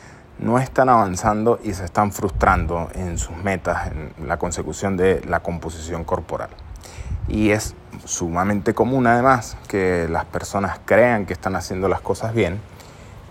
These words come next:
y no está siendo así. Y el principal o la principal razón para darnos cuenta de eso es nuestro cuerpo.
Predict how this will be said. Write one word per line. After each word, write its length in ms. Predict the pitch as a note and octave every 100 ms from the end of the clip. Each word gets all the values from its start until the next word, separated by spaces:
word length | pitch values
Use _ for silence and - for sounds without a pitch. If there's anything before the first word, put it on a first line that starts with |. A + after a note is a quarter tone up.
| -
y 640 | G#2 F#2+ F2 E2+ D#2+ D2 - - - -
no 320 | D#2+ F2 E2
está 240 | D#2+ - E2
siendo 340 | - - -
así. 240 | E2 - - - - - - - - - - - - -
Y 220 | E2 E2
el 180 | D#2+ E2+
principal 840 | E2 E2+ F2 E2+ - D#2+ G2 A#2+ G#2+
o 60 |
la 180 | F2 D2
principal 800 | - E2 D#2+ - D2+ - A#3 G2+ - -
razón 840 | - - E2 D#2+ - - B2 A2 D2 - - - -
para 240 | E2+ D#2
darnos 420 | D#2+ F2 G2 G#2
cuenta 540 | - A#2 F#2+ E2 D2 - D#2
de 260 | F2+ A2
eso 300 | F#2 - A#2+ C3+ - - - - - - - - - -
es 140 | - A2+
nuestro 300 | B2 - -
cuerpo. 320 | E3 D#3+ -